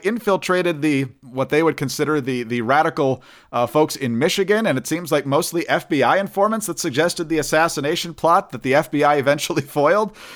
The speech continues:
So that seems to be very, uh, convoluted as well. And so the F B I just seems to be getting more political, uh, going after folks for their free speech, sometimes for their free press.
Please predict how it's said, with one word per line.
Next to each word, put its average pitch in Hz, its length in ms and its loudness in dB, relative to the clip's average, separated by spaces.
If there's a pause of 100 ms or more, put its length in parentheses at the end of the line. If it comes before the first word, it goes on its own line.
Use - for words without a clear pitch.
(180)
So 131 300 2
that 147 300 2
seems 147 240 -2
to 131 60 -10
be 131 120 0
very, 117 340 0
uh, 107 140 0
convoluted 113 640 -2
as 95 300 -8
well. 156 300 4
And 110 180 -6
so 127 400 2 (260)
the 123 120 -2
F 170 160 0
B 180 80 2
I 165 120 4
just 151 180 -2
seems 156 180 -4
to 147 100 -6
be 127 140 -4
getting 123 280 0
more 190 220 4
political, 180 760 2 (240)
uh, 113 460 0 (200)
going 127 240 0
after 131 240 -2
folks 139 260 0
for 131 140 -4
their 123 140 2
free 117 240 -2
speech, 180 400 0
sometimes 143 440 0
for 135 140 -4
their 120 140 2
free 110 280 -6
press. 180 460 0